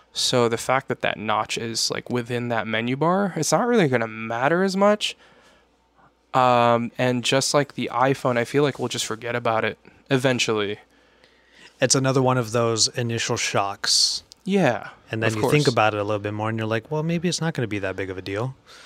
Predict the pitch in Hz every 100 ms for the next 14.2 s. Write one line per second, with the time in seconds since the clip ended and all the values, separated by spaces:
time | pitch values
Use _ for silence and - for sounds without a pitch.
0 | - - _ 160 147 156 156 147 156 160
1 | 170 - 165 165 147 135 123 135 127 123
2 | 117 113 107 117 110 104 101 107 110 110
3 | 101 107 98 110 113 110 110 107 113 107
4 | 107 98 110 110 117 110 104 98 104 -
5 | 117 110 110 110 113 110 95 95 - 104
6 | 107 104 98 101 107 107 110 - 123 117
7 | 113 123 - 104 95 104 - - - 131
8 | 113 147 170 190 233 160 95 92 143 160
9 | 156 - - - - 156 143 147 143 156
10 | 135 143 139 147 - 208 123 104 104 110
11 | 120 123 131 175 143 104 117 110 104 107
12 | 110 120 127 135 180 143 117 104 101 -
13 | - - 139 135 123 110 110 127 143 135
14 | 127